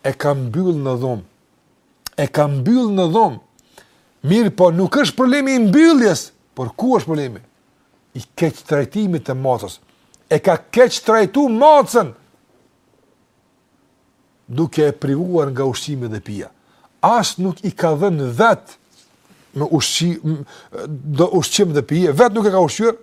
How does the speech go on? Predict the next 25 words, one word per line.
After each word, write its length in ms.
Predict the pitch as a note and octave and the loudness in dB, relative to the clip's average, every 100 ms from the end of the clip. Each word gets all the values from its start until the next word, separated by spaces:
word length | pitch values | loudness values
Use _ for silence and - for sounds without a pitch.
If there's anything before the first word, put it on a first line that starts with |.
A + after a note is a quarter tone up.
| _ _ _ _ - | _ _ _ _ -4
por 200 | C#3+ D#3 | -2 2
as 280 | A3+ G3+ - | 2 2 -2
nuk 160 | G3 | -2
e 80 | F3+ | -2
ka 120 | F3 F3 | 0 0
lënë 240 | G3+ F3 | -2 -4
të 120 | E3 D#3 | -4 -2
lirë 200 | F#3 D#3+ | -2 -2
macën 440 | E3+ G3 F3+ F3 | 0 -2 -2 -4
që 160 | - D#3 | -4 -4
del 240 | B2 G#3 G3+ | 0 2 2
ai 160 | G3 | 2
bile 240 | D#3+ G3 E3+ | 0 0 -2
spaku, 560 | - A#3+ B3+ B3 B3 - - | 0 2 2 0 -4 -4 -8
vet 380 | C#3+ D3 C4+ - | 0 2 2 2
kërkon 360 | C4 A3+ B3+ A3+ | -2 2 2 2
ushqim 240 | - A3 | 0 -2
për 160 | G3 F#3+ | 0 0
vete. 280 | F3+ C3+ F#2+ _ _ _ _ _ _ _ _ _ _ _ _ _ _ - | 0 -4 -10 _ _ _ _ _ _ _ _ _ _ _ _ _ _ -20
Dhe 100 | - | -12
kjo 140 | E3 | -10
sjellje 560 | C#3+ - G3+ G#3 G3 F#3+ - | -10 -10 -4 -2 -2 -4 -4
arrogante, 760 | D3+ G3 E3+ A3+ A#3 F3+ F#3 - - - - | -4 -2 2 2 2 0 -2 -4 -14 -20 -8
kjo 120 | D#3 | -6
sjellje 400 | - - A#3+ G#3+ | -4 -2 0 2